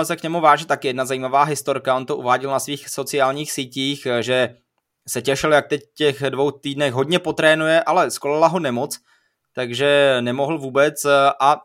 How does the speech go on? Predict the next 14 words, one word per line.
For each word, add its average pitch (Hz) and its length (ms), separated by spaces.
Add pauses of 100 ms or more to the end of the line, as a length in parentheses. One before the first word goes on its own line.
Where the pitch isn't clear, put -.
nakonec 156 420
sám 156 300
říkal 156 400
i 160 80
s - 60
těmi 165 160
výsledky, 156 460
které 151 300
zahrál, 147 500
že 143 160
to 156 100
možná 147 280
bylo 151 180
lepší, 139 480